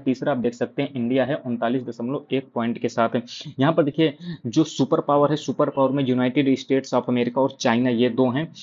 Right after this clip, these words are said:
और India आपका ध्यान दीजिएगा, ये super power अभी नहीं है, ये super power बनने की राह पर चल रहा है, ठीक है। यानी अभी भारत को बहुत ज़्यादा मेहनत करने की जरूरत है। आप देख सकते हैं China से लगभग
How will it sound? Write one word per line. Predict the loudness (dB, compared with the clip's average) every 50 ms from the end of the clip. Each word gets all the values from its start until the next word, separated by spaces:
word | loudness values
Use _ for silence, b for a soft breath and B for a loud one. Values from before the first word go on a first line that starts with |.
| B B _
और | 4 4 4 4 2 0
India | 0 2 4 4 2 2
आपका | 2 0 0
ध्यान | 0 0 0 0 2
दीजिएगा, | 2 4 4 4
ये | 4 4 2 0 -2
super | 0 -4 -2 0 0 0
power | 2 2 4 4 4
अभी | 2 2 0
नहीं | 0 0 0 0
है, | 0 2
ये | 2 2 2 0
super | 0 -4 0 0 0 0
power | 0 -2 -2 0 0
बनने | -2 0 0 0 -2 0
की | 2 0 2
राह | 2 2 2 2 0 2
पर | 0 0 0
चल | 0 -2 -2 0
रहा | 0 -2 -4 -4 -2
है, | -2 -2 0
ठीक | 0 0 0
है। | 0
यानी | 0 0 2
अभी | 2 2 0
भारत | 0 -2 -6 -6 -6 -6
को | -6 -4
बहुत | -4 0 -2 0 0
ज़्यादा | 2 0 0 2 0
मेहनत | 0 0 -2 -2 -2 -4
करने | -4 -2 -2
की | 0
जरूरत | 0 0 -2 -2 -2
है। | -2
आप | -2 -2
देख | 0 -2 -2 -2
सकते | -4 -8 -6 -6 -6 -8
हैं | -8 -6
China | -6 -6 -4 -2 -4 -4
से | -4 -2 -2
लगभग | -2 -2 -2 -4 -6